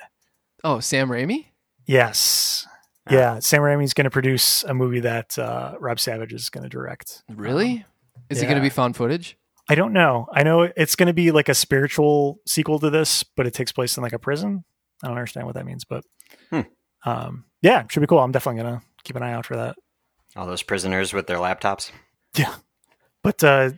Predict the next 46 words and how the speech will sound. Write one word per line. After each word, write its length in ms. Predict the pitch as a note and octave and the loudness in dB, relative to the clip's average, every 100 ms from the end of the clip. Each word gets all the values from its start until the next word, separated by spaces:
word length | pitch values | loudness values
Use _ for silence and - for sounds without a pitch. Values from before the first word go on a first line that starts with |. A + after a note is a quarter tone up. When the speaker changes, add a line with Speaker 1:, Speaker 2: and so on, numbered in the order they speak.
| _ | _
Speaker 2:
Zach, 320 | A#2+ C3 D#3+ C3 | 2 4 4 -2
I, 40 | |
I 200 | A#2+ - | -6 -6
think 140 | D3+ D#3 | -4 -2
that 60 | |
means 180 | D3 C#3+ | 0 2
you're 100 | D3 | 2
our 80 | C3 | 2
winner. 360 | C3 F#3+ A2+ - _ - - - - C6+ - - _ _ _ - - - - | 0 -2 -4 -14 _ -4 -2 0 0 0 -4 -8 _ _ _ -18 -2 -2 0
Speaker 1:
Ooh, 280 | G3 F#3+ A2 A#2+ | 0 0 -2 -4
that 100 | D3 | -4
was 120 | E3+ | -2
Speaker 3:
Jesus 40 | |
Speaker 1:
sick. 400 | - - F#3 C3+ | -6 -6 -4 -6
Speaker 3:
Christ. 260 | - - - | -8 -18 -12
Speaker 1:
That 100 | B2 | -8
was 240 | C3+ - | 0 4
really 280 | C#4+ C3+ D3 | 6 4 -2
Speaker 2:
<laughs> 0 | |
Speaker 1:
sick. 400 | - - A#2+ - - - - - C5 - - _ - - _ - - | -4 -4 -4 -4 -8 -16 -20 -20 -14 -14 -16 _ -20 -20 _ -20 -6
I 80 | F#3 | 0
feel 120 | C4 | 2
like 100 | F4 | 4
I 40 | B3+ | 4
shouldn't 280 | G3 G3+ | 6 4
have 80 | B2+ | 2
won 180 | B2+ C3+ | 0 0
that, 220 | G#2 F#2 | -4 -2
but 140 | F#3 - | 0 2
C 160 | C#4 | 2
J 120 | C#4+ | 2
did 180 | A#3 B3+ | 2 0
cheat 320 | - - G#3 C#3 | 0 0 0 0
on 180 | B2+ | -2
the 60 | A#2+ | 0
first 240 | - B2+ | 0 0
question, 460 | - B2+ - G#2+ G2+ | 2 0 0 -6 -8
so. 220 | - G#2+ G2 | -8 -6 4
Speaker 2:
Yeah. 580 | F3+ E3+ E3 E3 E3 D#3+ _ | 6 6 6 6 4 0 _
Speaker 3:
How 120 | G3+ | 4
did 80 | D4+ | 6
I 100 | D#4+ | 4
cheat? 500 | - G4 A4 G3+ D3+ - | 2 2 4 2 -4 0
I 80 | F#3+ | 2
knew 120 | B3+ | 2
the 80 | C#4+ | 0